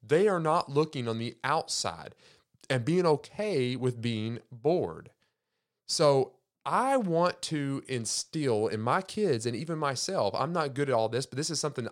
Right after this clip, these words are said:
the journey that I'm on, to learn to go back and be okay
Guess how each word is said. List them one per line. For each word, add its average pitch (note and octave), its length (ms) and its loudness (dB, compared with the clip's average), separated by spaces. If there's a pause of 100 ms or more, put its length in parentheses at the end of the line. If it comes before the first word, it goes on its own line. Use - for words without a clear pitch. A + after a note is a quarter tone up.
(140)
the A2 140 -2
journey C#3+ 280 0
that B2+ 120 0
I'm A2 220 -2
on, G#2+ 440 0 (340)
to C3+ 120 0
learn F3 680 0
to C3+ 100 -4
go C3+ 180 2
back G2+ 680 -2 (300)
and A2 240 -4
be C#3+ 220 0
okay B2+ 680 0